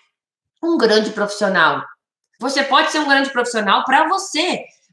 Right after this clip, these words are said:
mas o grande profissional tem que ser reconhecido também pelas outras pessoas. As outras pessoas têm que olhar pra você e dizer assim, "Não, mas eu não vou falar sobre esse assunto porque eu tenho aqui a pessoa que sabe mais sobre isso,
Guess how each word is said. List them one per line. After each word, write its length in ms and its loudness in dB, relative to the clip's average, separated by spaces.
mas 180 2
o 60 -4
grande 300 0
profissional 500 0
tem 100 -4
que 60 -10
ser 140 -4
reconhecido 840 -2
também 340 0
pelas 300 0
outras 300 -8
pessoas. 500 -6
As 220 2
outras 380 2
pessoas 560 -2
têm 180 0
que 140 -2
olhar 420 2
pra 140 -4
você 300 -2
e 20 0
dizer 140 -4
assim, 280 -8
"Não, 720 2
mas 160 -2
eu 100 4
não 160 4
vou 140 2
falar 260 4
sobre 300 -4
esse 160 -2
assunto 340 -4
porque 180 -8
eu 120 -4
tenho 180 -2
aqui 460 -2
a 240 6
pessoa 420 -2
que 80 -4
sabe 340 2
mais 340 2
sobre 260 -2
isso, 400 -6